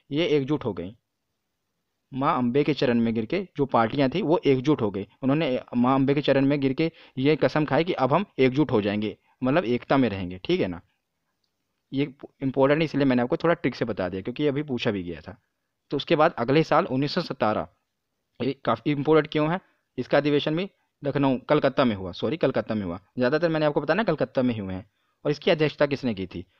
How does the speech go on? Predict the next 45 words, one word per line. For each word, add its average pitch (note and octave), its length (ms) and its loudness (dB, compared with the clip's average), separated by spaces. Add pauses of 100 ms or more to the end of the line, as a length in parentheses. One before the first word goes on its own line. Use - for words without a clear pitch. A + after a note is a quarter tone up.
तो - 140 0
एनी D3 220 2
बेसेंट C3 340 2
ने G#2 140 -2
की E2 120 -10
थी। - 140 -14
और - 540 -18
ये E3 100 0
क्यों F#3 220 0
इंपॉर्टेंट E3+ 340 0
है, G#3+ 120 -4 (220)
क्योंकि D#3+ 200 -6
ये F#3+ 60 4
प्रथम E3+ 380 -2
महिला D#3 400 0
अध्यक्ष C3+ 300 -2
थी। F2+ 200 -18 (640)
अब C3+ 180 -6
थोड़ा C3+ 120 2
हम C#3 60 2
रिपीट C3 260 0
करते C#3 280 -2
हैं, E3 180 -6 (580)
पहले C#3 180 4
मुस्लिम D3+ 280 -2
अध्यक्ष D3 220 0
कौन D3+ 220 -4
थे, A3 100 -4 (160)
बदरुद्दीन B2 460 -4
तैयब G#2+ 380 -2 (100)
थे। F2+ 100 -12 (480)
तो - 240 -4
और C3 100 2
उसके D3+ 200 -2
बाद D3+ 340 4
पहले C#3+ 240 4
अध्यक्ष E3 260 0
कौन D#3 220 -2
थे, G3+ 60 -2
तो C#3+ 260 -4
वि-, A#2+ 180 -8 (220)
विमल C3+ 220 2
चंद्र E3+ 320 -2 (120)
बनर्जी B2 400 2
थे। G2 160 -8